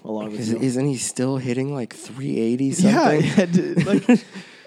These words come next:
Speaker 1: every
Speaker 2: he,
Speaker 1: time
Speaker 2: and
Speaker 1: I
Speaker 2: he's
Speaker 1: look, it, he's got a hit. I'm like,
Speaker 2: And
Speaker 1: "Jeez."
Speaker 2: is he still second to Christian Yelich in home runs?
Speaker 1: Yep, he's, I think
Speaker 2: But
Speaker 1: he's
Speaker 2: he's
Speaker 1: got
Speaker 2: still got,
Speaker 1: twenty.
Speaker 2: like, twenty or twenty-one,
Speaker 1: He's
Speaker 2: yeah.
Speaker 1: got twenty. Yelich has twenty-two, but he's got more R B Is than
Speaker 2: Yeah.
Speaker 1: Yelich.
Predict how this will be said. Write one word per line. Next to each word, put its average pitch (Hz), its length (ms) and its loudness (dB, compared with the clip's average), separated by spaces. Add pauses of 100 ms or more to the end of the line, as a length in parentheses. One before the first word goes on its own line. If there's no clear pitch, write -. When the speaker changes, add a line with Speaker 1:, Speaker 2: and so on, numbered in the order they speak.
(120)
Speaker 1:
every 214 220 6
Speaker 2:
he, 330 60 4
Speaker 1:
time 247 140 6
Speaker 2:
and 240 80 4
Speaker 1:
I 233 60 6
Speaker 2:
he's 202 80 4
Speaker 1:
look, 226 280 4
it, 185 100 4
he's 175 200 4
got 180 200 4
a 170 40 2
hit. 156 220 2
I'm 135 80 -8
like, 127 140 -12 (120)
Speaker 2:
And 143 140 2
Speaker 1:
"Jeez." 147 520 0 (140)
Speaker 2:
is 139 180 0
he 131 340 2 (840)
still 160 320 0
second 131 600 -2
to 147 100 -2
Christian 151 440 -2
Yelich 147 420 0
in 147 100 -4
home 143 280 -2
runs? 160 480 -2
Speaker 1:
Yep, 160 340 0
he's, 170 320 -2 (100)
I 143 80 -6
think 175 160 -2
Speaker 2:
But - 100 4
Speaker 1:
he's - 100 4
Speaker 2:
he's 208 80 6
Speaker 1:
got 165 60 2
Speaker 2:
still 160 180 6
got, 175 100 4
Speaker 1:
twenty. 131 140 4
Speaker 2:
like, 123 200 -2
twenty 127 420 0
or 113 80 0
twenty-one, 107 640 -4
Speaker 1:
He's 175 100 2
Speaker 2:
yeah. 185 60 2
Speaker 1:
got 208 180 4
twenty. 185 320 2
Yelich 170 280 2
has 170 120 -2
twenty-two, 170 500 0
but 151 100 -2
he's 143 120 -2
got 143 160 -2
more 143 180 2
R 135 140 2
B 127 140 0
Is 123 240 -2
than 113 100 -8
Speaker 2:
Yeah. 113 280 0
Speaker 1:
Yelich. 95 160 -8